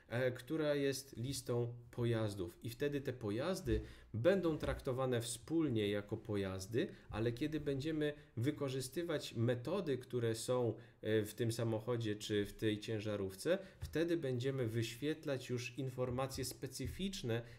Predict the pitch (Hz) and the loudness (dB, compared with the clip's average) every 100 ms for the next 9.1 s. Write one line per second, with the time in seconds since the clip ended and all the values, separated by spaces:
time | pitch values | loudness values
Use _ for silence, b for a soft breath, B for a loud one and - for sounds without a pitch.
0 | B 113 131 - 123 123 123 B B 113 | B 0 0 2 2 2 0 B B 0
1 | 117 113 110 110 107 120 120 117 104 95 | 2 4 4 2 2 2 4 4 4 2
2 | - - B 107 120 113 120 202 196 143 | -6 -12 B 0 2 2 4 4 4 2
3 | 120 120 101 92 90 - B B B 117 | 2 2 2 0 -2 -8 B B B 2
4 | 120 117 135 135 165 151 - 139 170 165 | 4 4 2 0 0 0 -2 -4 -2 0
5 | 123 107 101 - B B 120 113 113 113 | 4 4 2 -2 B B 0 2 4 2
6 | 113 123 135 131 135 - 139 123 104 98 | 2 -2 -2 -2 -2 0 0 2 2 0
7 | 95 - 104 135 160 - 110 127 143 - | -4 -2 0 0 -4 -8 -4 -2 -2 0
8 | 117 127 110 110 107 110 - 113 101 95 | 0 0 2 2 2 0 0 0 0 0